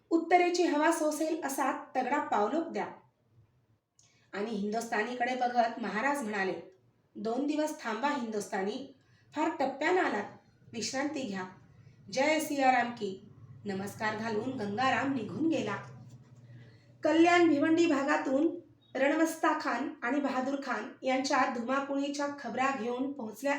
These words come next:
येऊन पोहोचल्या होत्या. त्यासाठी खास बोलावून घेतलेले हंबीरराव, मानाजी, केशवपंत, रुपाजी आणि तुकोजी पालकर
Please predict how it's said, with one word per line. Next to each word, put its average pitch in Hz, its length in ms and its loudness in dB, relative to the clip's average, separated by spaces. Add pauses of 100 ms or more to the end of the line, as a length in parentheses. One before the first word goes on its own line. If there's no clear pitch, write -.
(120)
येऊन 269 240 -2
पोहोचल्या 247 420 -6
होत्या. 202 260 -8 (760)
त्यासाठी 226 640 -6
खास 247 300 -4
बोलावून 226 460 -2
घेतलेले 262 400 2
हंबीरराव, 240 560 0 (480)
मानाजी, 269 600 2
केशवपंत, 277 680 -2
रुपाजी 254 600 -2
आणि 277 300 -2
तुकोजी 262 360 2
पालकर 240 440 -2